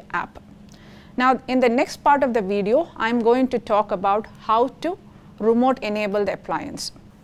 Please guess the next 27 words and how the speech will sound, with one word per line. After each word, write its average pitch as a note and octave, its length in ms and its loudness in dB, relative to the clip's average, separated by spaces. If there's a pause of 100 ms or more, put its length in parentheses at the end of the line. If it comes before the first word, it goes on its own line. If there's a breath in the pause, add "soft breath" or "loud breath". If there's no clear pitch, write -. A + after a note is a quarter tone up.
(160)
Now, C#4+ 200 8
on D4 180 8
this F4 220 4
app C4+ 180 6
screen, C#4+ 320 4
you B3+ 140 4
can C4+ 260 2
see C4 400 0
the A3+ 160 4
remote A#3 400 4
enable A3+ 580 2
icon. C#4+ 520 4 (120)
It A3 140 -4
appears A#3+ 500 2
like A3 200 0
a G#3+ 80 0
square A#3 720 2 (140)
with, G#3 380 -2
um, F#3+ 380 0 (580)
arrow G#3 280 2
in, G3+ 260 2
uh, G3 180 -4
with G#3 180 -2
a G#3 40 0
triangle G#3+ 480 2
inside G3 400 0
it. - 180 2